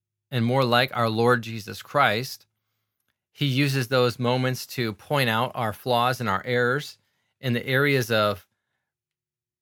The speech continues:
sanctification that we need to continue to improve upon. You know, like fruits of the Spirit,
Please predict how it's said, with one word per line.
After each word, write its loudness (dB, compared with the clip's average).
sanctification -2
that 0
we -2
need 0
to -6
continue -4
to -10
improve -4
upon. -10
You -2
know, 0
like -4
fruits -4
of -8
the -8
Spirit, 0